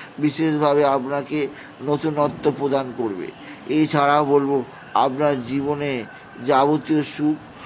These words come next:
দুঃখ সমস্ত কিছু উন্নতির জন্যে আপনি বিশেষভাবে এই সময়ের জন্যে অপেক্ষা করছিলেন, তা নিশ্চিত পাবেন আপনি যদি এর নামের মানুষ হন। বলা যেতে পারে বছরের সবচেয়ে সৌভাগ্য সময়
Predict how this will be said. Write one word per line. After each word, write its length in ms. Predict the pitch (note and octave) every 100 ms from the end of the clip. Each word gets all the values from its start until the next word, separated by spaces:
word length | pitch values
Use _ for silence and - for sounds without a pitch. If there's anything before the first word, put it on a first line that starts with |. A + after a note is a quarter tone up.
| - - B2
দুঃখ 480 | D3+ - E3+ D3+ - - - -
সমস্ত 500 | C#3+ C#3+ D#3+ D#3 E3 C3+
কিছু 340 | D3 - D3 -
উন্নতির 640 | C#3+ C#3 D3 B2+ D3 B2
জন্যে 400 | A#2+ C#3 C#3 C3+ - - - -
আপনি 440 | A#2 B2 C3 C3+ - - C3+
বিশেষভাবে 720 | C#3 D3+ D3 C3+ C#3+ C#3 C3 -
এই 180 | D3 D3
সময়ের 440 | D3+ C#3 C#3 C3
জন্যে 280 | C3+ C3+ C3+
অপেক্ষা 480 | C3 B2+ C3 - C3+ B2
করছিলেন, 480 | C#3 B2+ D3 C#3+ A2 - - -
তা 180 | C3+ C3+
নিশ্চিত 460 | C#3 C#3 - D3 -
পাবেন 340 | C#3 C3+ C#3+ A2+ - - -
আপনি 260 | C3 D3
যদি 240 | C#3 C3 C3
এর 300 | A2+ C#3 C#3
নামের 420 | C3+ B2+ C3 B2+
মানুষ 400 | A#2+ G#2+ G#2+ -
হন। 140 | D2 - - - -
বলা 240 | D#3+ F3 F#3+
যেতে 160 | F#3+
পারে 180 | G#3 G#3
বছরের 500 | E3 E3 F3+ G3 G3+
সবচেয়ে 480 | F#3+ G3 F3+ - G3
সৌভাগ্য 680 | - F#3 F3 E3+ D3+ D3+ E3
সময় 500 | D#3+ D#3 E3+ D3+